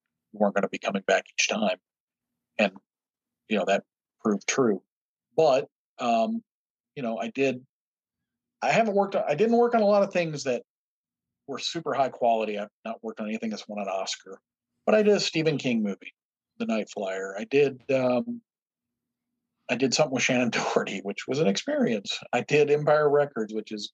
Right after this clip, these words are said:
a highly regarded, and that's, that's one of my highlights too, for sure. I did the pilot for Touched by an Angel. Um, I got to work with Roma Downey and Della Reese. Uh,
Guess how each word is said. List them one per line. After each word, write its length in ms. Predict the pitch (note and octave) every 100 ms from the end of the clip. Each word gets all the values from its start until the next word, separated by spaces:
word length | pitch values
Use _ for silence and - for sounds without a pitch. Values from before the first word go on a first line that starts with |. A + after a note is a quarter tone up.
| -
a 60 | A2 _ - C#3 _ _ -
highly 400 | - C#3 B2 A2+
regarded, 520 | A2 A2 G#2+ G2+ G2 - _ _ _ _ _ _ _ -
and 140 | G#2+
that's, 240 | A#2+ A#2+ -
that's 260 | D3 D#3 -
one 100 | G#2
of 60 |
my 100 | G2+
highlights 420 | G#2 G2+ F#2+ -
too, 200 | - C#3 G#2+
for 120 | -
sure. 380 | - B2 G#2 - _ _ _ -
I 60 | D#3+
did 140 | F#3
the 60 | F3+
pilot 320 | F3 F#3 F3+
for 60 | D#3
Touched 260 | E3 E3+
by 120 | E3+
an 80 | E3+
Angel. 420 | D#3+ G3+ A2 G2 - _ -
Um, 340 | G#2 G#2+ G#2 G#2+
I 40 |
got 140 | A2+ A2+
to 60 | A2+
work 220 | A#2 A2+
with 100 | A2+
Roma 240 | A#2+ B2
Downey 380 | A#2 A#2 B2+ B2+
and 180 | B2 A#2+ -
Della 200 | A#2+ B2+
Reese. 420 | B2 C#3 A2 - _ _ _ _ G#2+
Uh, 300 | G#2 G#2